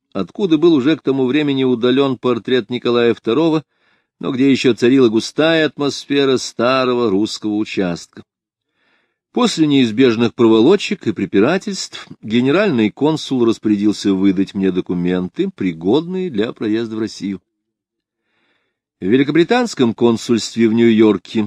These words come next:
где я заполнил вопросные бланки, мне было заявлено, что со стороны английских властей не будет никаких препятствий к моему проезду. Всё было таким образом в порядке.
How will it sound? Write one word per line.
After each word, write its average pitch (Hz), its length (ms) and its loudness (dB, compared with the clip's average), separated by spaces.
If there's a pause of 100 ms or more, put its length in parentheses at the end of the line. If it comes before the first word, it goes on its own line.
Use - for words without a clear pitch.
(140)
где 107 380 4
я 107 220 4
заполнил 113 640 2
вопросные 127 520 0
бланки, 107 500 -2 (580)
мне 180 280 -4
было 247 220 -2
заявлено, 160 580 2
что 160 240 -2
со - 140 -8
стороны 120 280 0
английских 117 720 0
властей 202 520 -2
не 131 160 0
будет 151 440 -4
никаких 151 440 -4
препятствий 127 760 -2
к - 100 -16
моему 127 260 -6
проезду. 104 440 -2 (420)
Всё 190 520 0
было 180 320 0
таким 113 300 -10
образом 131 300 -6
в - 100 -18
порядке. - 460 -8